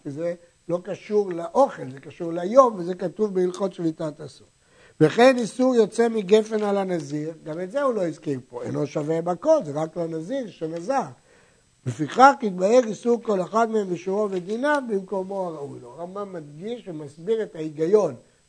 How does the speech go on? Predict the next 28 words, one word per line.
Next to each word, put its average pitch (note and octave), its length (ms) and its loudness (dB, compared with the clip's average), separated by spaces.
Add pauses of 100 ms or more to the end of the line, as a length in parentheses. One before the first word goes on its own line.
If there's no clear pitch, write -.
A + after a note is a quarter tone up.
מדוע F3 380 0
הוא F#3 100 -4
כתב F#3+ 420 -6
פה F3+ 280 -4
רק F#3 140 -10
על D#3+ 120 -8
עורלה F3+ 520 -8
ותבל D#3+ 560 -10
וחדש D#3 540 -12
וכליים, E3+ 520 -8
ולא F3+ 260 -6
הכניס F#3 480 -8 (140)
תרומות, D#3 600 -6
קודשים, D#3 720 -8
נזיר, F3 480 -6 (320)
יום D#3 160 2
הכיפורים. F3 640 -2 (260)
הסביר F#3 360 -8
לנו E3+ 240 -10
הרמב״ם D#3+ 500 -12
בטוב D#3+ 400 -6
טעם D#3+ 360 -10
ודעת G3 520 -8
את C3+ 120 -16
ההיגיון D3 680 -4 (300)
שבסידור C#3+ 760 -8
הפרקים A#2+ 580 -16
שלו. E2+ 180 -20